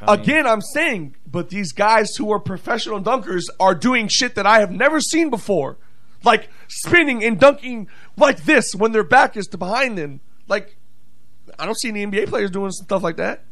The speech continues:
Speaker 1: So you need a little more creativity.
Speaker 2: Yeah,
Speaker 1: That's what I'm saying.
Speaker 2: man. I watch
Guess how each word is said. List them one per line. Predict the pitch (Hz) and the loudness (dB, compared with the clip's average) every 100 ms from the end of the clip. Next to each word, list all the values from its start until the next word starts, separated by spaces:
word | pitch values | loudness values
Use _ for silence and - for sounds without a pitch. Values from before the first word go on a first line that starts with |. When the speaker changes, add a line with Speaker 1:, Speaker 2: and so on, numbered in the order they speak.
| - - - - - - - - - | -14 -14 -14 -14 -14 -14 -14 -14 -12
Speaker 1:
So | - | -6
you | 131 | -4
need | 151 135 | 0 0
a | |
little | 127 120 | 0 -2
more | 117 110 | -2 -4
creativity. | - 110 101 - 92 95 | -4 -6 -6 -8 -8 -4
Speaker 2:
Yeah, | 185 | 4
Speaker 1:
That's | 539 719 762 | 8 8 6
what | |
I'm | 208 | 2
saying. | 202 254 285 | -2 -2 -4
Speaker 2:
man. | 349 - - | -6 -10 0
I | 240 | 2
watch | 277 277 | 6 6